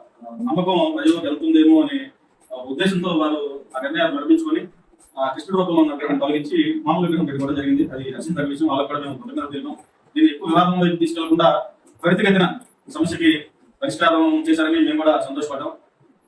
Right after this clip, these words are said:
వాళ్ళకి ధన్యవాదాలు కూడా తెలియజేసాం, ఆ గ్రామస్తులకి, ఆ గ్రామ విగ్రహ కమిటీ వారికి కూడా. అది అయిపోయిన తర్వాత ఇప్పుడు ఈ so called మేధావులకి మరి ఏమి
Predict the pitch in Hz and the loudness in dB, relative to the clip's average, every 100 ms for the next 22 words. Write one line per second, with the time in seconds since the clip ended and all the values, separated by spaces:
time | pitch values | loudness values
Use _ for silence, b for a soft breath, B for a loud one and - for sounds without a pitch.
0 | _ _ _ _ - 143 147 139 117 117 | _ _ _ _ -2 0 2 2 2 0
1 | 139 160 160 - - - - - 135 135 | 4 6 4 2 -2 -2 0 0 2 0
2 | 139 135 - 151 - - 139 127 147 131 | 0 -2 -2 -2 -4 -2 -4 -4 -2 -2
3 | - 120 - - - _ _ _ _ _ | -2 -10 -10 -14 -20 _ _ _ _ _
4 | _ _ _ _ - 202 240 196 196 214 | _ _ _ _ -2 2 2 4 4 4
5 | 208 185 - 160 160 180 160 156 170 - | 2 4 4 2 0 0 2 2 0 -8
6 | - _ - 165 165 165 185 190 196 190 | -18 _ 4 4 4 0 -2 2 2 4
7 | 170 156 180 190 180 175 165 151 147 - | 4 4 4 2 2 2 4 4 2 -8
8 | - - - 165 190 | -18 -16 0 2 2